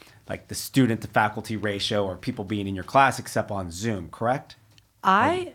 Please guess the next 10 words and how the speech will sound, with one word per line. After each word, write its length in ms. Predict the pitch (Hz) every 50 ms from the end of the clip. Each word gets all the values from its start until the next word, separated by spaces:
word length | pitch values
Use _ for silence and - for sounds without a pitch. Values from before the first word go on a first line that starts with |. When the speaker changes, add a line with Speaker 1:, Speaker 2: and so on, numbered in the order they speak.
| - -
Speaker 2:
actually 480 | 196 202 208 202 - - 226 214 208
had 320 | 185 175 180 170 170 175 170
in-person 460 | 180 185 - 196 196 - - 196 175
classes 400 | - 175 160 165 160 180 170 151
both 260 | - 175 165 165 165
semesters, 600 | - - 170 156 156 156 - - 180 180 180 -
but 180 | - - 190 190 -
only 240 | 202 202 202 196 185
some. 480 | - - - 160 156 151 156 175 180 - _ _ - - -
Speaker 1:
Okay. 220 | 104 101 82 67